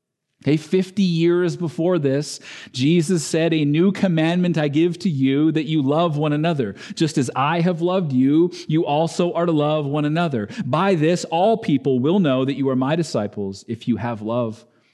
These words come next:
for one another." And John is saying the way that the world knows who you are, that you are disciples of Jesus, that you have had a life-transforming encounter with the crucified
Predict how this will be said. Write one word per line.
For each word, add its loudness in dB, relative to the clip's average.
for -2
one -2
another." -6
And 4
John 2
is 2
saying 2
the 2
way 2
that 0
the 2
world 0
knows 2
who 2
you 2
are, 2
that -2
you 2
are 0
disciples 0
of 0
Jesus, 2
that -4
you 4
have 0
had 0
a 0
life-transforming 0
encounter 0
with 0
the -2
crucified 0